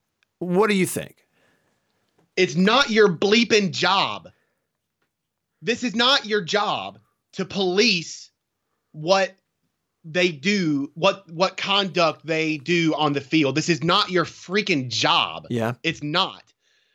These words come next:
Speaker 2: We've, we've got these just bafflingly stupid, unwritten rules in the sport of baseball. Many of them are bafflingly stupid.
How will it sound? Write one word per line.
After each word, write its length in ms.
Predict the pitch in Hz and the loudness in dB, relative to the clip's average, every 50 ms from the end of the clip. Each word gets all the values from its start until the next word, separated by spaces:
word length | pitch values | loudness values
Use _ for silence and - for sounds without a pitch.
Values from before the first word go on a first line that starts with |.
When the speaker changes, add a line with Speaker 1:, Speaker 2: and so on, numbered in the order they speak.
| _ _ _ _ - | _ _ _ _ -8
Speaker 2:
We've, 220 | 143 190 214 160 165 | -6 -6 -6 -6 -8
we've 220 | 185 190 214 202 180 | -4 -4 -4 0 0
got 260 | 214 208 196 185 165 | -2 -2 -2 -6 -6
these 360 | 185 185 180 170 - - - _ _ _ _ _ _ _ 185 185 151 | -6 -6 -6 -6 -10 -14 -20 _ _ _ _ _ _ _ -20 -16 -6
just 220 | - 185 165 139 139 - _ _ - | -4 -4 -4 -4 -8 -20 _ _ -2
bafflingly 720 | 233 226 233 226 - - 208 196 180 175 160 156 143 135 | 0 2 0 0 -2 -4 -4 -4 -4 -4 -4 -4 -6 -6
stupid, 580 | - - - - 185 175 156 - 143 135 131 - - | -8 -10 -8 -6 -4 -4 -2 0 -2 -2 -2 0 0
unwritten 640 | 170 185 180 175 160 156 165 156 131 143 131 127 | 0 0 0 0 -2 -2 -2 -2 -2 -4 -6 -4
rules 540 | 135 135 131 120 110 104 101 104 101 - - _ _ _ - - - - _ _ - - | -2 -2 0 0 0 -2 -4 -6 -8 -12 -20 _ _ _ -20 -20 -20 -20 _ _ -4 -2
in 160 | 160 160 151 | 0 0 0
the 60 | 139 | -2
sport 280 | - - 156 156 151 143 | -4 -2 2 2 2 2
of 80 | 139 | 2
baseball. 380 | 131 147 143 139 139 151 147 151 | 2 2 2 2 2 0 0 2
Many 340 | 170 208 220 208 185 165 143 | 4 4 4 4 4 2 2
of 160 | 123 120 - | 0 0 -4
them 240 | 120 113 110 117 - | -8 -8 -8 -8 -6
are 180 | - 135 131 127 | -2 -2 -2 -2
bafflingly 880 | 127 127 117 - - 175 170 160 151 - 156 143 135 127 123 117 110 113 | -2 -10 -12 -4 -2 -2 0 -2 -4 -6 -6 -6 -6 -6 -6 -8 -10 -12
stupid. 480 | - - - 110 92 - 90 82 _ | -12 -12 -12 -12 -12 -12 -18 -20 _